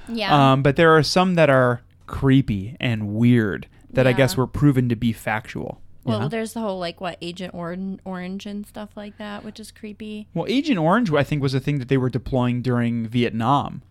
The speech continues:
Speaker 1: Yeah, it was, like, a missile
Speaker 2: It was
Speaker 1: or
Speaker 2: like,
Speaker 1: something.
Speaker 2: I, I thought Agent Orange was essentially, like, n-, no, Agent Orange was a gas or something. Man, we're not smart.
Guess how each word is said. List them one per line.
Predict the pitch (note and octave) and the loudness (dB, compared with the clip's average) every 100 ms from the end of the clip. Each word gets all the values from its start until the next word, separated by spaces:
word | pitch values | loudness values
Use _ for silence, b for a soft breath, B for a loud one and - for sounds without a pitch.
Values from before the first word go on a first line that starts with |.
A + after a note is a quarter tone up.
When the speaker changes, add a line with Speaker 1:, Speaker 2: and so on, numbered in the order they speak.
| _ - | _ -12
Speaker 1:
Yeah, | A3 G3 | -8 -6
it | |
was, | G#3 | -8
like, | G#3 | -10
a | F#3+ | -10
missile | F#3 F#3 G3+ G#3 G3+ G3+ | -8 -10 -10 -10 -8 -2
Speaker 2:
It | D3+ | 0
was | C#3+ | 0
Speaker 1:
or | D3+ | 0
Speaker 2:
like, | - | -2
Speaker 1:
something. | G#3+ G#3 G#3+ G3+ | -10 -12 -6 -4
Speaker 2:
I, | G3+ - | -4 -4
I | F#3+ | -6
thought | G3+ G#3+ | -4 -4
Agent | F#3+ G3 G3 | -2 -2 -4
Orange | - D3+ D#3+ | -2 -2 -2
was | C#3 C3+ | -4 -4
essentially, | C3 D3 D3 | -6 -6 -2
like, | B2+ A#2+ | -4 -4
n-, | A2+ A#2 A#2 A#2+ | -6 -6 -6 -6
no, | - G#3 G#3+ G#3+ | -2 2 4 2
Agent | A3+ C#4+ A3+ | 0 -2 -2
Orange | A3 G3 | -4 -2
was | D3+ | -4
a | |
gas | A#2 A2+ - A#2 C#3+ G3+ G3 A3 | -6 -12 -8 -4 -2 -4 -6 -8
or | |
something. | G3 A#3 G#3 A3 G#3+ | -8 -8 -8 -8 -6
Man, | F3 E3+ D#3 | -4 -4 -2
we're | |
not | C#3 A2+ - | -4 -4 -8
smart. | A2+ G#2 G#2 | -10 -10 -10